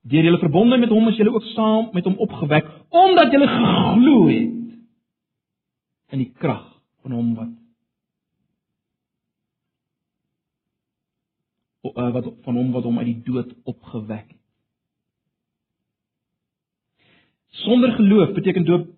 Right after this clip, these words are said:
niks. Die eintlike ding is die geloof.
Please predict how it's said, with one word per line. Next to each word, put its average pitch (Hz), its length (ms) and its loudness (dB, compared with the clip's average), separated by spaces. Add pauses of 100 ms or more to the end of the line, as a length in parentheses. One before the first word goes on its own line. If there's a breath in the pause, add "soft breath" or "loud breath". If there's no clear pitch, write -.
(180)
niks. 139 360 -8 (1900)
Die 226 140 -2
eintlike 247 340 4
ding 202 160 4
is 185 100 0
die 175 80 -6
geloof. 185 380 0